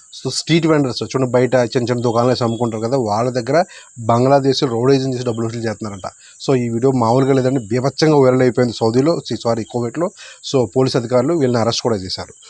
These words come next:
So చూడండి, కువైట్లో రౌడీయిజం చేస్తున్నారు. గ్రేట్, నిజంగా గ్రేటే కదా వీళ్ళు. తర్వాత శాలరీ, శాలరీ సర్టిఫికెట్లు ఫోర్జరీ చేసి లోన్ కోసం ట్రై చేస్తున్నారు, అటువంటి వాళ్ళని అరెస్ట్ చేశారు.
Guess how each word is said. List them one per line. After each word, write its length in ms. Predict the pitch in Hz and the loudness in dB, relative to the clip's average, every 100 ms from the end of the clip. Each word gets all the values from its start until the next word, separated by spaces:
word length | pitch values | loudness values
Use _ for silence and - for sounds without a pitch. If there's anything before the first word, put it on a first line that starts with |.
| - - | -16 -6
So 120 | 127 135 | -2 0
చూడండి, 160 | 127 | 0
కువైట్లో 360 | 131 131 143 151 | 2 4 4 4
రౌడీయిజం 480 | 131 131 127 127 120 | 4 4 2 2 -2
చేస్తున్నారు. 420 | 104 - 101 - - - | -6 -8 -10 -12 -14 0
గ్రేట్, 220 | 131 113 | 0 2
నిజంగా 260 | 117 131 139 | 0 2 4
గ్రేటే 260 | 135 127 | 2 2
కదా 160 | 127 117 | 2 2
వీళ్ళు. 280 | 110 123 208 - - - - | 0 -2 -6 -10 -20 -8 0
తర్వాత 440 | 147 175 135 127 127 - - - | 2 2 2 0 -4 -16 -20 -10
శాలరీ, 600 | - 151 170 185 139 110 | 0 2 4 4 2 -2
శాలరీ 520 | - 135 147 165 180 | -4 0 2 4 2
సర్టిఫికెట్లు 460 | 156 135 160 156 147 123 | 2 0 0 0 -2 2
ఫోర్జరీ 300 | 139 139 156 | 2 4 0
చేసి 360 | 135 131 180 | 0 -2 0
లోన్ 320 | 165 135 156 | 2 2 2
కోసం 240 | 151 143 143 | 0 -4 -2
ట్రై 180 | 120 123 | -2 0
చేస్తున్నారు, 480 | 123 - 127 175 226 - - | -2 0 -2 -2 -6 -16 -8
అటువంటి 340 | 123 139 147 139 | 0 2 4 4
వాళ్ళని 200 | 135 117 | 2 2
అరెస్ట్ 220 | 131 - | -2 -2
చేశారు. 340 | 135 160 202 | 0 0 -2